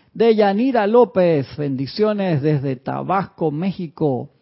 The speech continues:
Rosmarie López, muy buenos días, bendiciones en la luz para todos los hermanos desde La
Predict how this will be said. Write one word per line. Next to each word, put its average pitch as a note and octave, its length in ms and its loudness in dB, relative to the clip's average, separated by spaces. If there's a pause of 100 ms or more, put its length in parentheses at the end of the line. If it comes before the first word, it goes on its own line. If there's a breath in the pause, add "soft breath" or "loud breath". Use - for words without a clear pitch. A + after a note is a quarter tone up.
(180)
Rosmarie F#3+ 580 0
López, G3 600 2 (260)
muy F3+ 160 -6
buenos F#3 300 -2
días, G3 260 0
bendiciones D#3+ 520 -4
en D#3 100 -4
la C#3 100 -4
luz F3+ 260 2
para C3 260 -4
todos G3+ 580 -2
los D3 160 -6
hermanos D#3+ 380 -4
desde D3 400 -4
La B2+ 260 -4